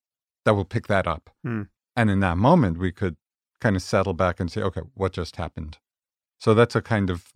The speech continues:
Speaker 1: mindfulness is a protection for the mind. There is one exception which I found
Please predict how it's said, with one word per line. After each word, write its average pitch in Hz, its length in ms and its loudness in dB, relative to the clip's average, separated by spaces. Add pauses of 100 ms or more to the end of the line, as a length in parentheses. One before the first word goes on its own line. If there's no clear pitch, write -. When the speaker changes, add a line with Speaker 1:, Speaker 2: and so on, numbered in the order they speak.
(140)
Speaker 1:
mindfulness 101 540 -2
is 78 100 -8
a 80 80 -8
protection - 840 -10 (320)
for - 80 -12
the 80 80 -6
mind. 78 380 -8 (580)
There 123 180 8
is 117 160 4
one 143 320 2
exception 143 720 0
which 85 180 -6
I 87 120 0
found 82 600 -6